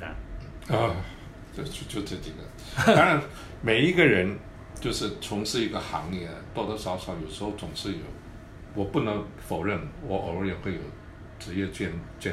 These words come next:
Speaker 2: 怠。
Speaker 1: 啊。
Speaker 2: 可以说，就回过头来，就是用，用什么方式来激励自己呢？
Speaker 1: 是。
Speaker 2: 你不是早就想当医生吗？
Speaker 1: 嗯。
Speaker 2: 你妈不是想要你当医生吗？
Speaker 1: 是。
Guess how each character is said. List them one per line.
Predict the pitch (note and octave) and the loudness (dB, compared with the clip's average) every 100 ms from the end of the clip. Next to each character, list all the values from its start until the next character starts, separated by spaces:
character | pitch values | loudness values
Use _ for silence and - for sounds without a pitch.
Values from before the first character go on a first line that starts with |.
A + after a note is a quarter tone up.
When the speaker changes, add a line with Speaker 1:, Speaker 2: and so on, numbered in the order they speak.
| E2 | -4
Speaker 2:
怠。 | E2 D#2 - - | -6 -8 -10 0
Speaker 1:
啊。 | C3+ C3+ A#2 G2 - - - - - | 2 4 2 -4 -10 -14 -14 -14 2
Speaker 2:
可 | D3 | 4
以 | C3 | 4
说， | - C#3+ C#3 | 4 4 4
就 | C#3+ | 0
回 | - G#2+ | 0 0
过 | C#3 | 2
头 | G#2+ - G2+ | -2 -2 2
来， | G2+ | 2
就 | G2+ G2 | 0 0
是 | G2 | 0
用， | G2 G2+ F#2 - - | 0 -2 -4 -8 -6
用 | A#2+ | -4
什 | - | 0
么 | F#2+ | -2
方 | - A2 A#2 | 0 0 0
式 | A2+ G#2 | -2 0
来 | E2 E2 - | -2 -4 -6
激 | - G2+ | 0 2
励 | G#2 | 2
自 | G#2 G#2+ | 0 0
己 | - - | -2 -4
呢？ | - - - - | -10 -12 -14 -12
Speaker 1:
是。 | - B2+ A2 | -6 -2 0
Speaker 2:
你 | D3+ | 0
不 | F#3+ | -2
是 | - E3+ | -4 0
早 | F#3+ E2 | 2 2
就 | C#3+ | 2
想 | C#3+ - F#2 | 0 -2 -2
当 | G2 G2+ | -2 -2
医 | |
生 | F#2+ - G2 | -4 -4 -6
吗？ | G2 G2 - - - | -4 -6 -10 -12 0
Speaker 1:
嗯。 | C#3 C#3+ C#3 B2 G#2 | 4 6 6 2 0
Speaker 2:
你 | C#3 A#2+ | 0 2
妈 | C#3+ D3 | 4 2
不 | D3+ | 2
是 | D3 C3 | 0 0
想 | - F#2+ G2 | 0 0 0
要 | B2+ F#2 | 0 0
你 | E2 - | -2 -2
当 | G2+ | -2
医 | G2+ G2 | -2 -4
生 | G2 | -6
吗？ | F#2 | -6
Speaker 1:
是。 | F#2+ - B2 | -4 -2 -2